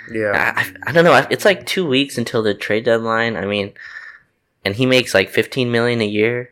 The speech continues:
Speaker 2: right? And that's a lot to give up for a contender to match that salary. Like,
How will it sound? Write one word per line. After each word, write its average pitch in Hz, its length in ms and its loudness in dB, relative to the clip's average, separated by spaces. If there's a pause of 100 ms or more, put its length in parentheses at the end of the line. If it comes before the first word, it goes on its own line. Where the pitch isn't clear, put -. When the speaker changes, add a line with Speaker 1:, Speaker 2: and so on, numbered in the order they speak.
Speaker 2:
right? 113 320 -4
And 202 100 -4
that's - 180 2
a - 60 6
lot 104 260 4
to 110 80 -4
give 104 180 2
up 107 160 4
for 101 180 4
a 98 60 2
contender 113 640 -2
to - 160 -2
match 101 300 0
that 101 160 -2
salary. 104 400 4
Like, 98 220 -2